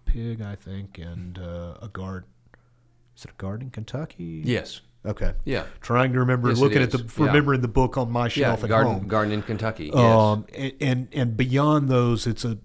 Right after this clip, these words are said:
Speaker 1: a, there were a number of poems that were published in literary journals and magazines, uh, and then there were a number that were just in the drawer. Um,
Speaker 2: She passed away, um, w-, much, much, much too early, uh, in two thousand fourteen,
Speaker 1: Mm-hmm.
Speaker 2: um, and, and she was, she's deeply missed, but this is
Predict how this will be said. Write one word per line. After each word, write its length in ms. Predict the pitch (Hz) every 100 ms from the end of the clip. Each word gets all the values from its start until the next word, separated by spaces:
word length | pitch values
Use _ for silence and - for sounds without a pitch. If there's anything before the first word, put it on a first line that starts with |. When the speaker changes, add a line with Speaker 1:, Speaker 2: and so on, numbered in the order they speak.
| 240
Speaker 1:
a, 160 | 226 101 98 -
there 220 | 151 117
were 80 | 113
a 40 | 110
number 280 | 113 110
of 80 | 101
poems 340 | - 113 107 101
that 80 |
were 100 | 107
published 440 | 107 113 107 110 -
in 120 | 104
literary 320 | 123 127 120
journals 400 | 110 117 113 104
and 100 | 104
magazines, 1000 | 107 113 113 110 107 107 104 101 101 -
uh, 280 | 110 110 104 98
and 180 | 104
then 140 | 104 101
there 140 | 101
were 120 | 101
a 60 | 98
number 340 | 101 101 98
that 220 | 95 92 92
were 260 | 98 95 95 -
just 220 | 101 -
in 80 | 107
the 60 | 104
drawer. 400 | 107 113 104 - - - - - - - -
Um, 460 | 98 92 87 85 -
Speaker 2:
She 180 | - 117
passed 360 | - 131 123
away, 500 | 110 98 95 92 90
um, 480 | 87 85 85 82 90 -
w-, 180 | 101 110
much, 400 | 98 101 98 -
much, 340 | 92 90 -
much 320 | 107 113 -
too 180 | - 104
early, 500 | 98 98 98 95 98
uh, 300 | 92 82 82
in 180 | 92 82
two 140 | 101
thousand 340 | 87 85 85 78
fourteen, 760 | 90 90 - 98 92 90 104
Speaker 1:
Mm-hmm. 180 | 95 -
Speaker 2:
um, 360 | 82 78 78 78
and, 260 | 87 82 80
and 360 | 82 80 78 73
she 200 | - 82
was, 380 | 78 76 - -
she's 280 | - 80 -
deeply 380 | 110 117 82
missed, 380 | 78 80 85 -
but 160 | 85 -
this 220 | 95 -
is 200 | 92 -